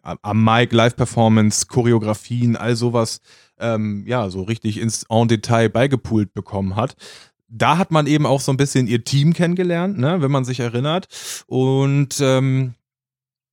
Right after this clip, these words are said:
ja, die war, die war ein extremer Shootingstar. Und ich weiß auch noch, ihr Ansatz, dieses, dieses sehr, ähm, äh, wie sagt man das, also nach vorne und, und, ähm, sehr selbstbewusste, einfach auch so die Leute um sich scharen, das hat die gleich von Anfang an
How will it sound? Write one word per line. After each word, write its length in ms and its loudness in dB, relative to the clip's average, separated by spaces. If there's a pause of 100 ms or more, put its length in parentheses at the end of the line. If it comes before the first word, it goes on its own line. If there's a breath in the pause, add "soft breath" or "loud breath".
(240)
ja, 180 4
die 140 -2
war, 320 -4
die 160 -6
war 80 2
ein 80 0
extremer 420 -2
Shootingstar. 640 -4
Und 100 -8
ich 100 -8
weiß 180 -2
auch 60 0
noch, 160 0
ihr 200 -2
Ansatz, 420 2
dieses, 560 -6
dieses 560 -10 (420)
sehr, 520 2 (480)
ähm, 800 0 (300)
äh, 420 -12
wie 80 -20
sagt 260 -10
man 80 -8
das, 220 -12
also 320 -12 (240 soft breath)
nach 160 0
vorne 840 2
und, 300 -6
und, 280 -10 (160)
ähm, 360 -2 (600)
sehr 120 -6
selbstbewusste, 880 0
einfach 300 -4
auch 160 -2
so 120 -6
die 100 -2
Leute 340 -2
um 180 0
sich 160 -2
scharen, 240 0
das 160 -6
hat 100 -8
die 80 -6
gleich 240 0
von 140 -2
Anfang 380 -2
an 280 0